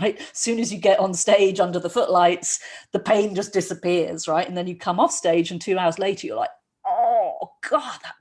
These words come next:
back is back again, right? What's different?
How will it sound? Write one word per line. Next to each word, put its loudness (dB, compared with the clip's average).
back -10
is -10
back -6
again, -6
right? -2
What's -6
different? -2